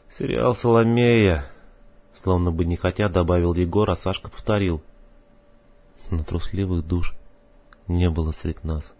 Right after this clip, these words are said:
Мы стреляли в них, целясь между глаз».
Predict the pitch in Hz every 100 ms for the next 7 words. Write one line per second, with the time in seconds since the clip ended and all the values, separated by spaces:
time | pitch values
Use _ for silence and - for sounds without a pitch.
0 | _ - - - _ _ _ - 85 -
1 | - 85 85 82 87 95 - - - -
2 | _ _ _ - - - 87 80 - -
3 | 82 82 - - - - - - -